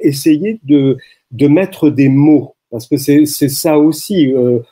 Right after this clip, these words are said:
on dit beaucoup aujourd'hui, euh, la parole doit se libérer, mais aussi l'écoute, l'écoute de, de personnes qui, qui se forment un peu et puis en tout cas qui vont pas être rebutées ou effrayées par la moindre chose.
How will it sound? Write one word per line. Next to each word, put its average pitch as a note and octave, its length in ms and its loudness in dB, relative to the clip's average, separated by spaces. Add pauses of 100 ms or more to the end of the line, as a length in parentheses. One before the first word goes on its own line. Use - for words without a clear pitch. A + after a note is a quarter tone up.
(140)
on C3 140 0
dit B2 180 -2
beaucoup C#3+ 580 2
aujourd'hui, B2+ 760 0
euh, A#2 320 2 (340)
la B2 140 -2
parole D3 420 0
doit B2 180 0
se - 160 -12
libérer, C#3+ 380 0
mais F3 120 2
aussi D3+ 340 0
l'écoute, D#3+ 920 -4
l'écoute D3 720 -8
de, B2 240 -2
de B2 220 -2
personnes F#3+ 760 -2
qui, C#3 320 -2 (580)
qui D3 120 -2
se D3 180 -2
forment E3 460 0
un C#3+ 100 2
peu F#3 540 2
et D#3 180 2
puis E3+ 240 -4
en E3 140 2
tout D3+ 180 -2
cas F#3+ 220 -2
qui F#3+ 180 -6
vont C#3 200 0
pas D3 200 0
être E3+ 240 -4
rebutées C#3+ 760 0
ou D3 180 0
effrayées C#3 580 0
par B2 260 -4
la B2 120 0
moindre C#3 520 0
chose. A2 600 -2